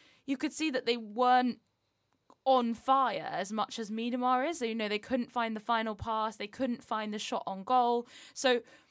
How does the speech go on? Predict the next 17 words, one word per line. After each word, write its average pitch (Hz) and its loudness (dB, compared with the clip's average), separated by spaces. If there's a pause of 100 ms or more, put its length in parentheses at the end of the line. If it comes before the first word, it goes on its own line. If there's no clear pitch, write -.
(280)
I 277 6
wonder 262 2
if 226 -10
actually 202 -2
Chelsea 240 -2
have 214 -6
shown 208 -4
a 208 -6
real 220 -4
weakness 220 -8
in 196 -12
the 185 -8
Arsenal 185 -10
side. - -8
I 226 -6
mean, 226 -4
Chelsea 262 -2